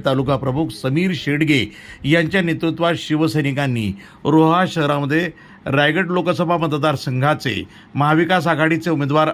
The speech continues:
अनंत गीते यांच्या प्रचाराचा झंझावात सुरू केला आहे. या प्रचार सभेत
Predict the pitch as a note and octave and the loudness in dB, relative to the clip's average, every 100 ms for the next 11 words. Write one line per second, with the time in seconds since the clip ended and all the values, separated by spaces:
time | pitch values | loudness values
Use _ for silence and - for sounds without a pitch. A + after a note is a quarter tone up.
0 | - E3+ F#3+ F3+ D3 C#3 C3 G2 - - | -2 -2 0 0 0 0 -2 -2 -10 -20
1 | - C3 D3+ C#3 F3+ D3+ C#3 D3 C#3 D3+ | -4 0 0 0 -2 -2 0 0 0 -2
2 | A2+ A2 A#2 C#3 D#3 D3+ - D3 C3 A#2 | -2 -4 0 2 0 -2 -6 -4 -2 -2
3 | G#2+ F#2 - - - - - G3 G3 D#3 | -2 -4 -6 -20 -20 -12 -2 -2 0 0
4 | F#3 F#3 - C#3 D3 | 2 2 0 2 2